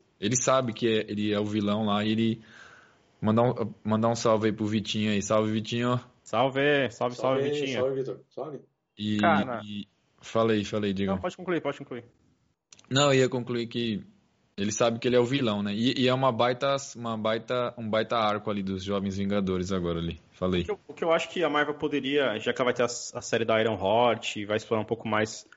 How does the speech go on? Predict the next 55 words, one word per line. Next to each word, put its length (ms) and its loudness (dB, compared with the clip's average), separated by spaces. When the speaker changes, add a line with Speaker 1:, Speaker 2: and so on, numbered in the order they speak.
Speaker 2:
coisas 380 -2
do 120 -6
lado 260 4
do 100 -4
Homem 160 -4
de 80 -8
Ferro, 320 2
elas 180 0
poderiam 240 4
introduzir 440 0
o 120 2
Arno 340 2
Stark. 540 -6
Não 80 -20
sei 120 -12
se 80 -18
vocês 340 -8
viram 340 -4
alguma 220 -2
H 120 0
Q 180 -4
dele, 240 0
que 120 -2
é 40 6
o 120 4
irmão 320 2
do 140 0
Homem 180 2
de 100 -8
Ferro. 340 0
Que 240 -4
Speaker 1:
Sim, 220 -2
Speaker 2:
é 20 -10
Speaker 1:
sim, 200 -4
Speaker 2:
filho 240 2
Speaker 1:
sim. 120 -10
Speaker 2:
só 160 4
do 120 0
pai 300 2
dele. 300 -4
Ele 120 -2
aparece 1300 0
nas 160 -2
últimas 380 -2
H 180 0
Qs, 240 -2
é 60 4
ele 80 0
que 80 -8
apa-, 140 -4
ele 120 -6
que 80 -2
assumiu, 420 -2
né? 160 0
O... 560 -4